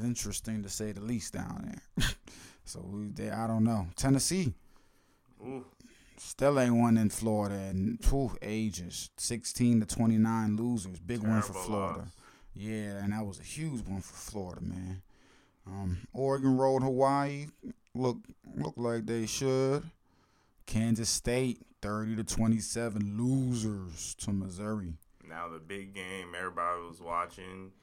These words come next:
Speaker 2: I think it was the most watched college game of all time, maybe.
Speaker 1: Had us all locked in, man.
Speaker 2: Uh,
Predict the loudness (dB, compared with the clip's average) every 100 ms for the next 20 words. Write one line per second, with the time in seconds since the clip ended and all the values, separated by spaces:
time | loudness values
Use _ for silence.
0 | _ -20 -14 -12 -8 -8 -8 -10 -12 -10
1 | -4 -2 0 2 2 0 -14 -2 0 0
2 | -4 -8 -8 -8 -10 -4 -2 -2 -2 -2
3 | -2 -8 -12 -14 -16 -18 -16 -10 -6 -4
4 | -4 -6 -6 0 2 4 2 2 2 0
5 | -2 0 6 6 6 4 2 2 -2 -10
6 | -20 -18 -10 -6 -2 -2